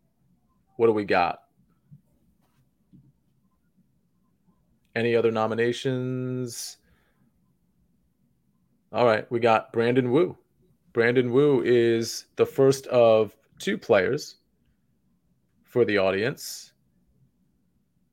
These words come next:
And Courtney is seconding. Oh, C T Pan. Oh, and I-, Ivan seconded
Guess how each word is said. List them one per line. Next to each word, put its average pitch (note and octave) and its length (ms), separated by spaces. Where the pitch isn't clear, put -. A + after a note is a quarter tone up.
And A2 460
Courtney C3+ 920
is A#2+ 220
seconding. C#3+ 1120
Oh, A2+ 180
C - 200
T B2+ 160
Pan. F#2+ 280
Oh, G#2+ 220
and A2+ 260
I-, A#2 300
Ivan G#2+ 260
seconded G2 560